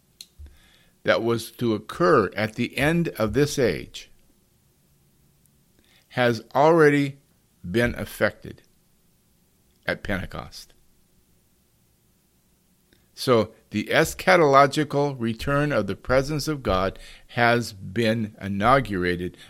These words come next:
by the outpouring of the Spirit at Pentecost. Now, if you haven't heard that before, or you seldom hear that, it's because the Spirit is largely marginalized and set aside in most Protestant and Catholic teaching.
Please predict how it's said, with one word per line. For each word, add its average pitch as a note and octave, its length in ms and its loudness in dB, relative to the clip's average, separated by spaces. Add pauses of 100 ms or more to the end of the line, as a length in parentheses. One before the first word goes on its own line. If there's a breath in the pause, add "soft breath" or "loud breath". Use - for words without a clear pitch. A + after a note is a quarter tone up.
(100)
by G2 140 0
the F#2+ 220 -4
outpouring A#2 560 0
of G2+ 140 -4
the G2+ 60 -10
Spirit F2+ 400 -8
at F2+ 120 -14
Pentecost. - 720 -12 (1800 soft breath)
Now, - 100 -4
if G2 80 -4
you G2 100 -2
haven't D#3 280 2
heard D#3 280 2
that G#2 200 2
before, E2 480 -8
or A2 100 -2
you G2+ 160 -2
seldom B2+ 500 0
hear E2+ 180 -6
that, F2 220 -4
it's A2 100 -10
because A2+ 480 -2 (320 loud breath)
the G#2+ 100 -4
Spirit C3 480 0
is G#2+ 160 -4
largely G#2+ 480 2
marginalized G#2 880 0
and F2+ 140 -6
set G#2+ 240 0
aside G2 540 0 (300 loud breath)
in G#2 200 0
most A#2 560 0
Protestant G#2 640 -2
and F#2+ 160 -4
Catholic F2+ 520 -2
teaching. - 500 -10